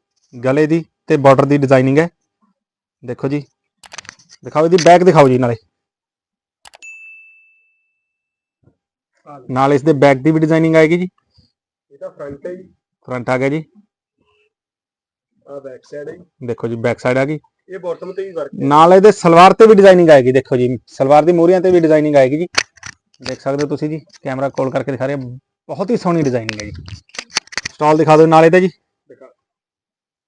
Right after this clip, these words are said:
Speaker 1: ਦੇਖੋ ਜੀ,
Speaker 2: ਇਹਦੇ ਸ਼ੇਡ ਵੀ ਬਹੁਤ ਸੋਹਣੇ ਹੈ ਜੀ।
Speaker 1: ਪਹਿਲਾਂ ਸਟਾਲ ਦਿਖਾ ਦਿਓ ਜੀ। ਕਲਰ ਵੀ ਇਹ ਤਾਂ ਬਲੈਕ ਹੋਲ ਰੱਖਿਆ ਤੁਸੀਂ।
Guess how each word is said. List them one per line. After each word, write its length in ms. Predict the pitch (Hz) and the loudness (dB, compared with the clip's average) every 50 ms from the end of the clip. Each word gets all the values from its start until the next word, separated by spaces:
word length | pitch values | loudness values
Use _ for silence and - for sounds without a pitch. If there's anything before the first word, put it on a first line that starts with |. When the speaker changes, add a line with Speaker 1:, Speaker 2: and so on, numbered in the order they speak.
| _ _ _ _ _ _ - - - _ _ _ _ _ _ _ - - _ _ _ _ _ _ _ _ _ _ _ _ _ _ _ - | _ _ _ _ _ _ -20 -20 -20 _ _ _ _ _ _ _ -20 -20 _ _ _ _ _ _ _ _ _ _ _ _ _ _ _ -14
Speaker 1:
ਦੇਖੋ 280 | 127 127 117 - - 107 | -12 -12 -12 -12 -14 -18
ਜੀ, 120 | 101 95 _ _ _ _ _ _ _ _ _ _ _ _ _ _ _ _ _ _ _ _ _ _ 160 | -18 -18 _ _ _ _ _ _ _ _ _ _ _ _ _ _ _ _ _ _ _ _ _ _ -20
Speaker 2:
ਇਹਦੇ 120 | 160 180 | -20 -20
ਸ਼ੇਡ 300 | 165 - 165 156 156 160 | -18 -18 -16 -16 -14 -14
ਵੀ 100 | 170 196 | -16 -16
ਬਹੁਤ 220 | 180 170 175 175 - | -16 -16 -18 -18 -18
ਸੋਹਣੇ 220 | - 180 180 180 | -20 -20 -18 -16
ਹੈ 80 | 185 185 | -16 -18
ਜੀ। 60 | 185 _ _ _ _ _ _ _ - | -18 _ _ _ _ _ _ _ -10
Speaker 1:
ਪਹਿਲਾਂ 180 | 139 160 180 | -4 -4 -4
ਸਟਾਲ 260 | - - 147 127 120 117 | -4 -2 -2 -2 -2 -2
ਦਿਖਾ 200 | 113 - 123 110 | -2 -4 -4 -4
ਦਿਓ 100 | 113 107 | -4 -6
ਜੀ। 120 | 107 101 _ _ _ _ _ _ _ _ _ _ _ _ _ _ _ _ _ _ _ _ _ _ _ _ _ _ _ _ _ _ _ _ _ _ _ _ _ _ _ _ - | -10 -14 _ _ _ _ _ _ _ _ _ _ _ _ _ _ _ _ _ _ _ _ _ _ _ _ _ _ _ _ _ _ _ _ _ _ _ _ _ _ _ _ -8
ਕਲਰ 260 | 135 143 170 202 202 | -4 0 0 2 2
ਵੀ 100 | 202 220 | 4 6
ਇਹ 100 | 196 190 | 4 6
ਤਾਂ 120 | 175 208 | 4 2
ਬਲੈਕ 320 | 175 147 151 156 160 151 - - | 2 4 6 6 6 4 4 2
ਹੋਲ 140 | 170 165 | 2 2
ਰੱਖਿਆ 220 | 165 147 - 151 131 | 2 0 0 -4 -2
ਤੁਸੀਂ। 280 | 127 147 - - 135 | -2 -2 -2 -2 -4